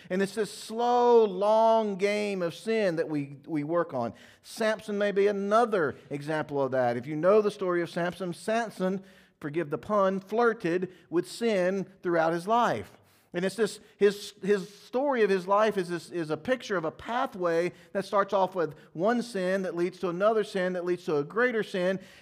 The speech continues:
And then Samson ends up in the temple of a foreign idol god with his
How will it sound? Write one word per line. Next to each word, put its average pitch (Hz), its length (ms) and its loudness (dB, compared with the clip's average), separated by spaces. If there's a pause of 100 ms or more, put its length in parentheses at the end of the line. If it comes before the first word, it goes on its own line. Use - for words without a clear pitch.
And 175 100 -6
then 175 160 0
Samson 233 580 -2 (140)
ends 220 380 0
up 180 320 2 (160)
in 185 160 -2
the 170 80 0
temple 254 640 2
of 175 140 0
a 160 80 2
foreign 220 580 2 (120)
idol 208 380 2
god 160 420 2
with 151 120 -2
his 139 140 -2